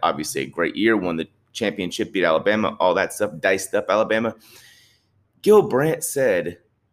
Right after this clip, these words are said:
I believe on Twitter, I remember he tweeted, like, you know, they're, basically Trevor Lawrence doesn't even need to play anymore. He's ready to go to the N F L. Now, is that false? No. I mean, not, not from the standpoint that, like, his physical skill set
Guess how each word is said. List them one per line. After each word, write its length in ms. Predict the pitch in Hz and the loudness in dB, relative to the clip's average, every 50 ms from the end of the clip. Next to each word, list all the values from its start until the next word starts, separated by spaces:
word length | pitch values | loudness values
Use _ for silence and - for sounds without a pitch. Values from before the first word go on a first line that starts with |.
| _ _ _ _ - | _ _ _ _ -4
I 80 | 101 | -2
believe 320 | 98 101 110 113 110 - 101 | -2 -2 -2 -2 -2 -2 -4
on 160 | 95 92 - | -6 -8 -10
Twitter, 260 | - - 135 104 98 | -6 -4 -2 0 2
I 40 | 98 | 0
remember 260 | 95 107 110 110 104 | 0 0 -2 -4 -4
he 120 | 107 104 | -6 -10
tweeted, 440 | - - - - 113 92 85 76 71 | -12 -12 -8 -8 -6 -6 -6 -6 -4
like, 280 | 87 85 85 85 - - _ _ _ - | -4 -4 -4 -6 -10 -20 _ _ _ -8
you 80 | 98 | -6
know, 120 | 101 92 82 | -4 -4 -2
they're, 200 | 85 95 90 - - _ _ _ _ | -2 -2 -4 -4 -8 _ _ _ _
basically 400 | - 113 117 113 - - - 113 | 0 0 0 -2 -6 -6 -8 -8
Trevor 300 | 104 - - 120 104 107 | -4 -2 -2 -2 0 0
Lawrence 260 | 104 101 98 98 - | 0 0 -2 -2 -4
doesn't 220 | - 107 101 110 104 | -6 -6 -4 -4 -4
even 140 | 98 92 | -4 -4
need 100 | 90 87 | -6 -8
to 80 | - - | -8 -10
play 200 | - - 120 120 | -8 -4 -2 0
anymore. 300 | 117 110 104 104 101 98 | 0 0 0 0 -2 -2
He's 220 | 92 90 85 - | -2 -6 -8 -4
ready 180 | - 85 87 87 | -4 -4 -2 -2
to 80 | 82 82 | -4 -2
go 160 | 78 80 78 | -2 -2 -2
to 60 | 76 | -2
the 80 | 69 71 | -4 -6
N 100 | 67 65 | -6 -8
F 140 | - - | -8 -6
L. 240 | - 50 - - - _ - - - - _ _ | -6 -6 -6 -8 -14 _ -20 -20 -20 -20 _ _
Now, 400 | - 104 117 110 92 65 - - - _ _ _ _ _ _ | -2 0 2 2 2 0 -2 -6 -12 _ _ _ _ _ _
is 200 | 104 110 98 - | -2 -2 0 0
that 340 | 104 98 - - - - - | 0 0 0 -2 -6 -2 2
false? 540 | 113 123 156 190 214 208 - - - - _ | 2 4 4 4 2 0 -4 -8 -10 -12 _
No. 380 | - 196 226 233 214 160 120 98 | -6 -4 -2 0 2 4 4 4
I 60 | 107 | 2
mean, 160 | 127 131 127 | 2 0 0
not, 240 | 131 151 - - - | 0 -2 -4 -4 -4
not 240 | 170 180 185 - - | -4 -6 -6 -6 -8
from 100 | 151 147 | -6 -6
the 80 | 131 | -6
standpoint 640 | 131 - - - 131 131 127 123 - 131 123 120 - | -6 -6 -6 -4 -4 -4 -4 -4 -6 -6 -6 -6 -2
that, 160 | - 107 87 | -2 -4 -2
like, 320 | - 80 92 92 - - - | 0 0 0 0 -2 -6 -14
his 380 | _ _ - - 131 127 117 - | _ _ -6 -2 -2 -2 -2 -4
physical 580 | - - - 120 131 101 98 110 - 92 92 | -10 -2 2 2 2 2 0 -4 -4 -4 -4
skill 440 | 90 - - - - 95 107 120 113 | -4 -6 -10 -4 0 2 4 4 4
set 460 | - - - 90 87 165 170 - - | 0 0 2 2 2 2 2 -2 -10